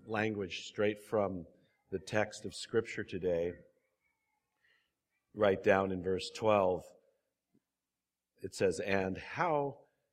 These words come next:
is it written that the Son of Man should suffer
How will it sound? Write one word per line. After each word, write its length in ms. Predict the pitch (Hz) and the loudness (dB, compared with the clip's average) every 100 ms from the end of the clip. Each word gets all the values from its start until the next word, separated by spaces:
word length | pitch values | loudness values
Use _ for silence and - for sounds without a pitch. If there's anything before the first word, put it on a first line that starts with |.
| _ | _
is 160 | - 117 | -8 -4
it 80 | 110 | -4
written 680 | 95 110 113 87 87 82 76 _ - | -4 2 2 2 -12 -12 -18 _ -20
that 100 | - | -12
the 80 | |
Son 300 | 95 - 104 | -10 -2 -2
of 100 | 101 | -2
Man 400 | 90 98 95 87 82 | -2 -2 -2 -4 -8
should 300 | - 87 - | -10 -10 -10
suffer 680 | - - 120 - 87 78 | -12 0 0 0 -6 -8